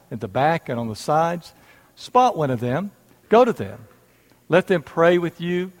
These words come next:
Let them guide you in any decisions you may need to make. But whatever you do,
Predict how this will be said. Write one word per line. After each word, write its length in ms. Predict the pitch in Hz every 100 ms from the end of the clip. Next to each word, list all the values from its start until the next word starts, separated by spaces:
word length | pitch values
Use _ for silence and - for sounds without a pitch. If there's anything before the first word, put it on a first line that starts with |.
| _ _ _
Let 180 | 175 196
them 300 | 202 185 160 - 127
guide 480 | 151 151 175 165
you 180 | 180 185
in 140 | 156 135
any 180 | 156
decisions 640 | 147 131 - 156 151 147 123
you 120 | 143
may 200 | 156 147
need 220 | 143 147 -
to 120 | 131
make. 340 | 120 123 131 - _ _ _ _ -
But 100 | 143
whatever 460 | 160 190 240 233
you 180 | 170 123
do, 220 | 104 101